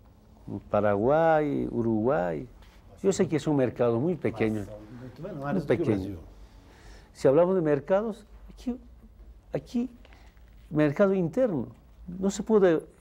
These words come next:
Speaker 1: creer que a-, aquí, movimiento indígena, campesina, ¿no? Y ahí abajo,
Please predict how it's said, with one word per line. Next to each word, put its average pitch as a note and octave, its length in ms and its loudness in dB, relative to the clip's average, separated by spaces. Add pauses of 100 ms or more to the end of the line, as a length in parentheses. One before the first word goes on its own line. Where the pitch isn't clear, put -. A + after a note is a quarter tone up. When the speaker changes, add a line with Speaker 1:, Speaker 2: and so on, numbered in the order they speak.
Speaker 1:
creer F#3 420 4 (600)
que D3 120 0
a-, - 120 -2 (680)
aquí, B3 460 -2 (360)
movimiento C#3+ 360 2
indígena, D#3+ 500 2
campesina, G#3+ 720 0 (1800)
¿no? G3+ 320 -2 (140)
Y C#3+ 140 4
ahí F3+ 120 8
abajo, F3 540 0